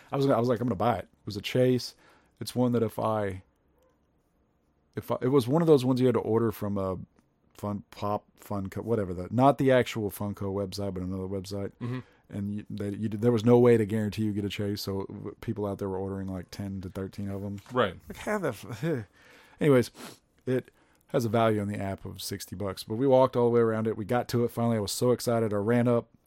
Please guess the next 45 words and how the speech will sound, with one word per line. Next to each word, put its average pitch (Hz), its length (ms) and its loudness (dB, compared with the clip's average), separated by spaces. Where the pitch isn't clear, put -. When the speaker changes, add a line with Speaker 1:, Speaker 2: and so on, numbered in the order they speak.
Speaker 1:
and 98 80 -8
then 98 80 -6
I 101 40 -4
was 95 100 -8
like, 95 260 -8
"What 190 180 -6
the 101 120 -2
f-?" 90 40 -8
It 120 60 -2
was 117 160 -2
the, 117 140 -4
they 131 80 0
wanted 139 240 6
a 110 60 4
hundred 131 320 0
twenty 120 200 0
dollars 110 280 2
for 101 260 -6
it, 92 60 -8
and 104 100 -6
it 107 60 -4
was 104 160 -6
fifty 113 340 -4
bucks 98 300 -6
on 90 100 -10
the 87 80 -8
app. 87 340 -12
Speaker 2:
<laughs> - 40 -20
Oh, 131 160 4
no. 139 120 0
Speaker 1:
It's - 340 -6
like, - 120 -12
"Yeah, 185 180 -4
I 135 40 -6
can't 113 280 -6
do 92 200 -8
that." 104 320 -4
Just - 180 -10
broke 101 320 -6
me. 101 80 -6
It 95 80 -8
made 113 100 -6
me 104 60 -6
real 101 160 -4
sad. 123 480 4